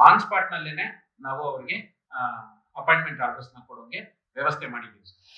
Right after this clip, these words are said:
ಅಂದ್ರೆ ಉದಾಹರಣೆಗೆ ಒಂದು ಹುಡುಗ, ಹುಡುಗಿ ಡಿಗ್ರಿ ಬರ್ದು ಮುಗಿಸೋಷ್ಟೊತ್ತಿಗೆ ಮೇ, ಜೂನ್ ಆಗುತ್ತೆ,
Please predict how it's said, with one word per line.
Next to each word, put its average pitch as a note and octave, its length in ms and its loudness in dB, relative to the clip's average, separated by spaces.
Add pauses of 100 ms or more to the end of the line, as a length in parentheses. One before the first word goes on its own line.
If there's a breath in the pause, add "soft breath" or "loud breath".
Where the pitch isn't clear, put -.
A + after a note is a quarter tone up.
(180 loud breath)
ಅಂದ್ರೆ G#3 380 4
ಉದಾಹರಣೆಗೆ D#3+ 580 -4
ಒಂದು C3+ 520 -16
ಹುಡುಗ, D3 240 -14 (340)
ಹುಡುಗಿ B2+ 680 -18 (160)
ಡಿಗ್ರಿ F3 240 -2
ಬರ್ದು E3 400 -4
ಮುಗಿಸೋಷ್ಟೊತ್ತಿಗೆ D3+ 720 -12
ಮೇ, D3+ 240 -10
ಜೂನ್ C#3+ 180 -12
ಆಗುತ್ತೆ, - 600 -12